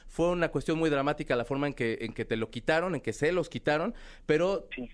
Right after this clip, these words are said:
Speaker 1: de verdad, abre, abre tu corazón bien para que escuches bien esos mensajes. A-, cada que te levantes,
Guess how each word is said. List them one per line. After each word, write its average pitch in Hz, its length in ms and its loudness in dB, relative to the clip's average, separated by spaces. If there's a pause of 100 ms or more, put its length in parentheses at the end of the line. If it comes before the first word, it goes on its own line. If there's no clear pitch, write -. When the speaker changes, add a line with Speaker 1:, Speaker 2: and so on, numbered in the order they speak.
(120)
Speaker 1:
de 160 200 2
verdad, 160 420 2
abre, 175 380 4
abre 180 240 2
tu - 120 -10
corazón 151 520 2
bien 170 200 2
para 151 200 4
que 147 100 -2
escuches 170 400 -2
bien 165 160 0
esos 160 220 -2
mensajes. 160 560 0
A-, 139 240 0
cada 226 220 0
que 220 100 -2
te 170 120 0
levantes, 175 480 2